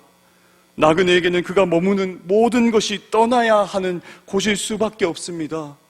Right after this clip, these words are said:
즉, 세상에 정착할 곳이 없는 것이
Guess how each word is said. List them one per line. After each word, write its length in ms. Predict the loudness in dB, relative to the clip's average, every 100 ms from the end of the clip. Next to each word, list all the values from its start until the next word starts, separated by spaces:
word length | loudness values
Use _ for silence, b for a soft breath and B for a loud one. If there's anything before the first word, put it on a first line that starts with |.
| _ _ _ _
즉, 240 | -4 -2 -2 B B B B
세상에 540 | 2 2 4 2 2
정착할 680 | -2 -2 -4 -4 -6 0 0
곳이 300 | 0 -2 -2
없는 420 | -2 0 0 0
것이 400 | -2 -4 -2 -4